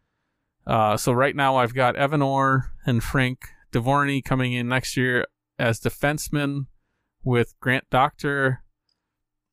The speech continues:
possible, but possibly not right now, kinda on the fence there. And then I've got uh, Alex Nordstrom, Carson Bantle, and our newest recruit, Arvid Kataroth, coming in next year. And then,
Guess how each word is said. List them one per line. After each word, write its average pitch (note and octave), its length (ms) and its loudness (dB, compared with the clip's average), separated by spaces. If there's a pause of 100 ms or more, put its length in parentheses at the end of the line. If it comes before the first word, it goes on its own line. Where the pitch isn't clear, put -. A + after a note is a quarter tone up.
(260)
possible, D#3+ 680 0
but C#3+ 220 0 (120)
possibly C3+ 540 -4
not C3+ 320 0
right D#3+ 180 -4
now, D#3+ 200 0
kinda D3 280 -2
on C#3 80 0
the B2+ 80 0
fence D#3+ 380 -4
there. D#3 360 0 (480)
And B2 160 0
then C3+ 140 2
I've C3 160 2
got C3 400 2 (920)
uh, A#2+ 220 0
Alex D#3 380 0
Nordstrom, D3 760 -2
Carson D3+ 420 -2
Bantle, C#3 640 0
and B2+ 140 2
our B2 120 2
newest C#3 340 0
recruit, C3+ 360 0
Arvid B2 580 2
Kataroth, C#3 600 2
coming C3+ 340 -2
in B2+ 180 -6
next B2+ 320 -4
year. C3 340 0 (520)
And B2 260 0
then, B2 580 0